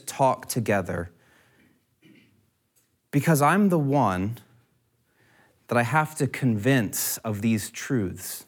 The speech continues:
Or at least maybe I'm the one that needs to hear and needs to be reminded who we are and what we're doing and that we're okay as a community. Seven years in, this hasn't,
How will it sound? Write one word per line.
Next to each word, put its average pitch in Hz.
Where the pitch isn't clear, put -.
Or 147
at 156
least 160
maybe 165
I'm 165
the 156
one 160
that 135
needs 156
to -
hear 175
and 127
needs 151
to 151
be 151
reminded 139
who 170
we 156
are 151
and 123
what 151
we're 139
doing 143
and 131
that 143
we're 160
okay 139
as 127
a 131
community. 135
Seven 196
years 165
in, 156
this 139
hasn't, 180